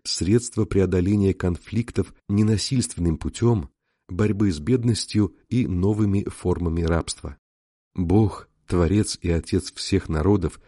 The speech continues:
и всего сущего, призывает нас сегодня жить и свидетельствовать о призвании людей к всеобщему братству, свободе, справедливости, диалогу, встрече,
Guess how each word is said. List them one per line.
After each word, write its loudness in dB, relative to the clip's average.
и -2
всего -2
сущего, -4
призывает 0
нас 2
сегодня 2
жить -2
и -2
свидетельствовать -4
о -6
призвании 0
людей -2
к -20
всеобщему 0
братству, -2
свободе, 0
справедливости, -2
диалогу, 0
встрече, -2